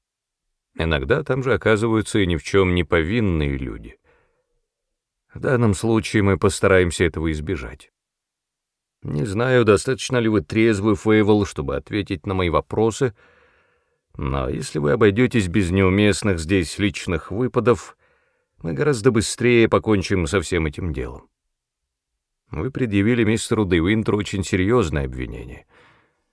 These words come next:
Есть у вас какие-нибудь улики, чтобы его подкрепить?» «Улики?» повторил Фейвол. «На кой черт вам еще улики? Вам что, мало этих дыр в яхте?»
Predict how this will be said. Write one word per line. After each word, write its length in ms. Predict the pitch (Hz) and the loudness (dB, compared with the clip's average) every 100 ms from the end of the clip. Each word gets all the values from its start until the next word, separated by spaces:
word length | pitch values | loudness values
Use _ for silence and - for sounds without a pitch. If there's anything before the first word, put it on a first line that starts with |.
| _ _ | _ _
Есть 280 | - 127 - | -6 -4 0
у 60 | 147 | 2
вас 160 | 127 | 2
какие-нибудь 800 | - 98 123 113 107 107 - - _ _ _ - | 0 0 0 2 2 0 -2 -20 _ _ _ 0
улики, 520 | 104 98 139 107 82 | 4 6 6 4 -2
чтобы 300 | 73 82 73 | -6 -4 -2
его 160 | 78 78 | -2 -4
подкрепить?» 720 | 76 - 101 - 64 - - _ _ _ _ _ _ _ _ _ _ _ _ _ _ _ _ _ _ _ | -6 -6 -6 -6 -10 -14 -20 _ _ _ _ _ _ _ _ _ _ _ _ _ _ _ _ _ _ _
«Улики?» 720 | 87 87 90 160 147 196 151 - _ _ - | -6 -4 0 0 -2 -4 -4 -6 _ _ -6
повторил 480 | 107 - 87 85 | -4 -2 -2 -2
Фейвол. 500 | 87 - 71 64 - _ _ _ _ | -6 -8 -8 -10 -18 _ _ _ _
«На 100 | 131 | 2
кой 240 | 156 190 | 4 4
черт 560 | - - - 151 165 156 | 2 -6 0 6 6 6
вам 160 | 151 147 | 6 6
еще 400 | 127 - 147 160 | 2 2 4 6
улики? 560 | 120 90 76 - 76 _ _ _ _ _ _ | 4 2 -2 -6 -18 _ _ _ _ _ _
Вам 160 | - 139 | 2 2
что, 260 | - 120 87 | 2 2 4
мало 300 | 131 147 143 | 8 8 8
этих 380 | 143 151 98 | 6 2 0
дыр 380 | 78 92 170 208 | -2 6 8 8
в 60 | 196 | 6
яхте?» 560 | 143 92 73 - - | 4 4 2 -6 -20